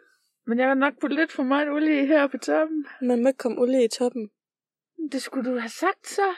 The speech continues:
Speaker 2: Det er
Speaker 1: Du
Speaker 2: på
Speaker 1: sagde, du skulle
Speaker 2: spidserne.
Speaker 1: putte olie i.
Speaker 2: På
Speaker 1: Så
Speaker 2: spidserne.
Speaker 1: jeg har stået og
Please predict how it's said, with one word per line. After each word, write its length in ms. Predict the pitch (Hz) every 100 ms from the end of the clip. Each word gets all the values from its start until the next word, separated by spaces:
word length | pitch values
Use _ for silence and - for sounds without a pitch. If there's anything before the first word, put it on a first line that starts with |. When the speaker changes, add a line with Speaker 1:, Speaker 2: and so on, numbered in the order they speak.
| -
Speaker 2:
Det 20 |
er 40 | 330
Speaker 1:
Du 140 | 277
Speaker 2:
på 40 |
Speaker 1:
sagde, 20 | 330
du 80 |
skulle 120 | 320 320
Speaker 2:
spidserne. 500 | 302 339 - 226 208
Speaker 1:
putte 240 | 349 370
olie 360 | 381 339 302 302
i. 40 | - _ _ _ _ _ _ _ _ _
Speaker 2:
På 60 | 254
Speaker 1:
Så 60 | -
Speaker 2:
spidserne. 360 | - 311 359
Speaker 1:
jeg 80 | 349
har 80 | 320
stået 380 | - 349 349
og 100 | 320